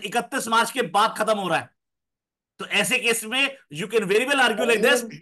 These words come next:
कि सर ये इनकर्ड है, पेबल नहीं है। Because expression टू किसके लिए है? Only for clause A। आरवी भी सुनो सर, यहां तक समझ में आया? Yes or no?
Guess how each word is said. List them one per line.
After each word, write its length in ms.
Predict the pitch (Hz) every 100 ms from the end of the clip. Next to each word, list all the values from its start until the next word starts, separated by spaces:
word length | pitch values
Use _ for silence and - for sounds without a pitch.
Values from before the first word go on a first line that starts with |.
| _
कि 80 | 226
सर 180 | 254 269
ये 240 | 277 302 311 - _ _ -
इनकर्ड 520 | 311 330 320 339 233
है, 480 | 208 285 262 123 - -
पेबल 340 | 208 226 156
नहीं 200 | 147 208
है। 180 | 165 - _ _ _ _ _ _ _ _ _ _ _ _ _ 415 415 466 415 415 - _ _ 165
Because 440 | 165 190 190 208 -
expression 380 | 196 214 202 226
टू 120 | 277
किसके 280 | 269 - 294
लिए 220 | 302 311
है? 180 | 269 -
Only 380 | 202 254 277 294
for 200 | 240 262 262
clause 320 | 220 233 247 240 202
A। 380 | 214 226 185 123 -
आरवी 260 | 151 180 214
भी 140 | 190
सुनो 360 | 185 170 123 - _ _ _ _ _ _ _ _ _ _ _ _ _ _ _ _ _ _ _ _ _ _ _ _ _ _ _ -
सर, 120 | 208
यहां 200 | 190 208
तक 100 | 247
समझ 180 | - 226
में 120 | 220
आया? 180 | 214 247
Yes 300 | 208 214 202
or 80 | 160
no? 200 | 147